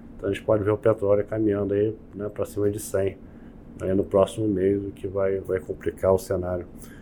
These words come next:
é, global, tá? Na contramão, a gente teve o Brasil, né, que teve um forte rally essa semana, a Bolsa Brasil, é, é, subindo aí próximo de seis por cento na semana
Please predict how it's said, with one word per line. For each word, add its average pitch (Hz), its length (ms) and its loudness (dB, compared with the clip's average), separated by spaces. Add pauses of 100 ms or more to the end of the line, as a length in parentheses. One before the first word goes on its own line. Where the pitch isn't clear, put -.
(180)
é, 90 280 6
global, 90 520 2 (140)
tá? - 80 -18 (440)
Na 135 160 6
contramão, 139 800 6 (100)
a 127 60 -4
gente 117 160 -2
teve 110 160 2
o - 20 -2
Brasil, 120 540 6 (480)
né, 101 220 0
que - 60 -14
teve 101 300 2
um 98 120 4
forte 107 400 4
rally 98 400 2 (680)
essa 101 220 4
semana, 104 540 6
a - 20 2
Bolsa 95 280 -4
Brasil, 95 600 -2 (500)
é, 92 640 2
é, 87 40 -2
subindo 95 580 2
aí 95 220 8 (280)
próximo 104 340 4
de 90 100 -10
seis - 200 -4
por - 100 -16
cento 104 320 0
na 98 60 0
semana 107 580 2